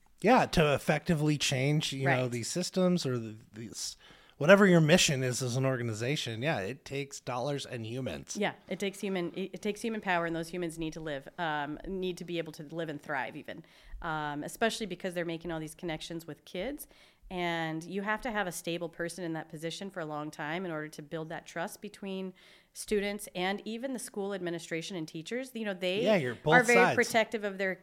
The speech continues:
Speaker 2: students as well, and they don't wanna just hand them over if you've got a revolving door of people coming through.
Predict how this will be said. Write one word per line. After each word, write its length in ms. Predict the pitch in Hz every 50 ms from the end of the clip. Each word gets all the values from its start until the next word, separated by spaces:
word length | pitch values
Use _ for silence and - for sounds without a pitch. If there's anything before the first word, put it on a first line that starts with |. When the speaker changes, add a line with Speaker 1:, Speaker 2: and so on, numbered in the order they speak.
| _
Speaker 2:
students 460 | - - - - 202 180 180 165 160 160
as 120 | 156 160
well, 540 | 170 190 233 254 202 165 151 147 151 165 - -
and 200 | 175 175 175 180
they 120 | 185 196
don't 120 | 208 214 185
wanna 180 | 185 180 175
just 160 | 170 175 165 -
hand 300 | - - 185 180 180 180
them 120 | 165 165
over 280 | 170 208 240 220 180 165
if 120 | 160 -
you've 100 | 190 185
got 160 | 170 175 170 165
a 60 | 156
revolving 520 | 156 156 151 156 156 175 170 170 151 156
door 200 | 156 156 156 156
of 100 | 151 - -
people 280 | - 220 233 - 165
coming 280 | - - 147 143 139 143
through. 320 | - - 139 - - -